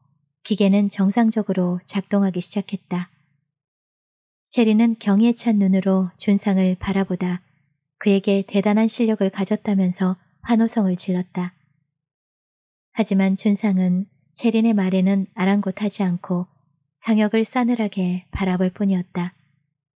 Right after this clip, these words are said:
전학 온 날부터 준상이 보이던 알 수 없는 저기가 무엇일까? 상혁은 준상의 시선을 고스란히 받으며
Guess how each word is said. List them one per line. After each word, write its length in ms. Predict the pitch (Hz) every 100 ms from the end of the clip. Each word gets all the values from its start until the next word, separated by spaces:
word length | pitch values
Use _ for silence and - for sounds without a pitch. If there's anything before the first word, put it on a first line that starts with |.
| _ _ _ _ _ _ _ _
전학 360 | 220 208 214
온 140 | 214 208
날부터 720 | 185 180 196 - 196 185 185 _ _
준상이 480 | - 214 208 208 202
보이던 580 | - 202 196 180 175 180 - -
알 160 | 190
수 160 | 185 208
없는 260 | 196 208
저기가 640 | 202 196 190 190 180 175 -
무엇일까? 680 | 190 190 - 180 - 175 175 _ _ _ _ _ _ _ _ _ _ _ _ _
상혁은 600 | - 220 208 208 196 196 -
준상의 480 | - 202 214 196 196
시선을 680 | - 214 208 185 175 185 -
고스란히 500 | 208 202 208 196 196
받으며 520 | 208 185 185 180 180